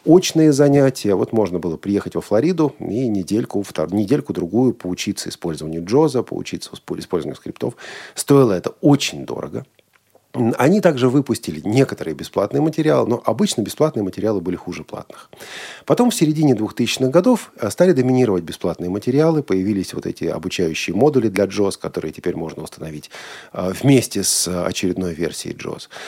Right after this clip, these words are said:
Появились вебинары, причём и платные, и бесплатные. Бесплатных вебинаров становилось всё больше и больше и больше. И казалось, что вот эта тема обучения, она вся ушла в бесплатность.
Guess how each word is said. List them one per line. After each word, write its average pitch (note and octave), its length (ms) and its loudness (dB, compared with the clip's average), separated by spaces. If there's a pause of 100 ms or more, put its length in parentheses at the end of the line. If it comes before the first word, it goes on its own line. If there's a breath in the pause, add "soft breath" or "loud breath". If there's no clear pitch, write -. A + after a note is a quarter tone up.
(160 loud breath)
Появились F#3 440 6
вебинары, C3+ 640 4
причём - 340 -6
и E2 60 -6
платные, C3 560 2
и E2 40 -2
бесплатные. A2+ 680 0
Бесплатных C#3 480 -2 (100)
вебинаров F#2 460 0
становилось D#2 380 -8
всё - 140 -4
больше F2 440 -4
и D#2 60 -14
больше - 360 -12
и - 40 -14
больше. - 400 -4 (480 loud breath)
И A3+ 80 4
казалось, F#3+ 800 4
что - 200 0
вот C#3+ 120 2
эта C#3+ 140 0
тема E3 380 4
обучения, C#3+ 640 2
она B2+ 320 0
вся - 320 4
ушла C3+ 300 2
в F2+ 60 -6
бесплатность. - 680 -6